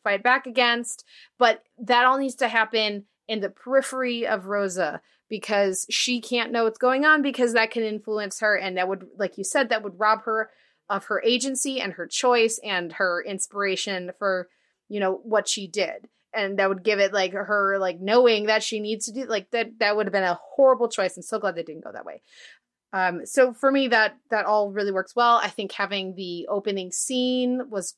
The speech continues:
terrific. And that ta-, I didn't know that that actually happened with the same bus driver, uh, twelve years prior. Like, that was, that was an actual thing that happened in, uh, in Rosa's life. Um,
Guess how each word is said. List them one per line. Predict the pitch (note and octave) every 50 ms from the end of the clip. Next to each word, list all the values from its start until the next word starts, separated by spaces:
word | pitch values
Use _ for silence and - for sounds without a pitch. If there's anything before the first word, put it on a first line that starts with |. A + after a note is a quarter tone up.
| _ _
terrific. | - - A#3 B3 B3 C4 C4 B3+ -
And | A3 A3 G#3+
that | A3+ A#3+ B3+ C#4 C#4
ta-, | - - B3+ B3 -
I | A3 A3+
didn't | A#3+ D4 D#4 C#4 C4
know | B3+ B3+ B3
that | A#3 A3+
that | B3 A#3 A#3
actually | A3 A3 A3 - - G#3+ F3+
happened | - - A3 A#3+ B3+ B3+ C#4+ C#4 C#4 C#4 C#4 C#4 C#4 - _ _ _ _ - _ _
with | - G3+ G3 -
the | - F#3+
same | F#3 - - A3 A3 A#3+ B3 B3
bus | G#3+ G#3+ A3 A3 - -
driver, | - B3 A3+ A#3 A#3 A3+ A3+ B3 B3 B3+ C4+ B3+ - _ _ _ _ _ _ -
uh, | F#3+ F#3+ F#3
twelve | F#3+ - - G#3 G#3+ G#3
years | A3+ A3 G#3+ G#3
prior. | - _ - A3 A3 A3+ A#3+ B3 B3+ B3+ C4 A#3+
Like, | A#3+ G#3+ F#3+ F3
that | A3 G#3+ G#3+
was, | G#3+ G#3 G3 G#3 G3 - -
that | F3+ F#3 F#3+ G3
was | G3 F#3+
an | G3+
actual | G3 G3+ G3+ - - A#3+ A3
thing | - A3+ A3
that | G#3+ G#3
happened | G3+ A#3+ A#3+ A#3+ B3+ B3 B3
in, | A#3 A3+ A#3 A3+ - - -
uh, | G#3+ G3+ F#3 F3+ - - - _ _ -
in | G#3+ G3+
Rosa's | F#3+ G3+ G#3 G3 G3 G3+ G3 F#3+ F#3 F#3 - - - - _ _ _ -
life. | G3 C4+ D#4 D#4+ E4 E4 - _ _ -
Um, | A3 G3 F#3+ F3+ E3+ E3+ E3+ A3+